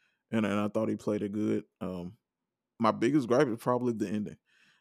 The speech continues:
I just think that we could have done something different there. And the lighting, like I said, it was pretty much realistic in terms of how it would have looked,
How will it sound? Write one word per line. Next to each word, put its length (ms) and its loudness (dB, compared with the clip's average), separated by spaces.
I 100 2
just 240 -2
think 240 0
that 120 2
we 120 -4
could 160 -2
have 280 -8
done 300 0
something 400 -6
different 320 -6
there. 180 -12
And 100 0
the 60 4
lighting, 380 0
like 140 -2
I 40 -4
said, 240 0
it 20 0
was 140 -2
pretty 240 2
much 320 -2
realistic 800 -2
in 120 -8
terms 300 -4
of 220 -8
how 300 2
it 60 0
would 180 -2
have 160 -6
looked, 420 0